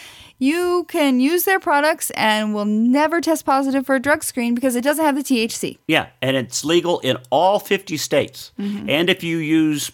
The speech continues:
Speaker 2: promo code Wrinkled Sheets,
Speaker 1: Mm-hmm.
Speaker 2: you get ten percent off
Speaker 1: Ten.
Speaker 2: your, your bill.
Speaker 1: Ten percent.
Speaker 2: Ten percent off.
Speaker 1: That's amazing.
Speaker 2: Uh, the other day, I was telling you this, I had posted about something about, "Oh, I know I look tired in this picture."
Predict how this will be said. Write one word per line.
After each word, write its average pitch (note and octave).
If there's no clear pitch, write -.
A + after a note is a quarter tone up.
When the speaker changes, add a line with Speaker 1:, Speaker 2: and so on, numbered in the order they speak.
Speaker 2:
promo D#3+
code C3
Wrinkled E3+
Sheets, -
Speaker 1:
Mm-hmm. G#3+
Speaker 2:
you C#3
get -
ten F3
percent D#3+
off C3
Speaker 1:
Ten. B3+
Speaker 2:
your, B2
your C4+
bill. -
Speaker 1:
Ten -
percent. -
Speaker 2:
Ten D3+
percent -
off. B2
Speaker 1:
That's -
amazing. A#3+
Speaker 2:
Uh, C#3+
the D3
other F#3
day, E3
I A#2+
was A#2
telling D3
you C3
this, A#2
I A#2
had A#2
posted D3
about B2
something C3+
about, A2
"Oh, A#2+
I A#2
know A#2+
I A2+
look A2+
tired A#2
in A2+
this A2
picture." C3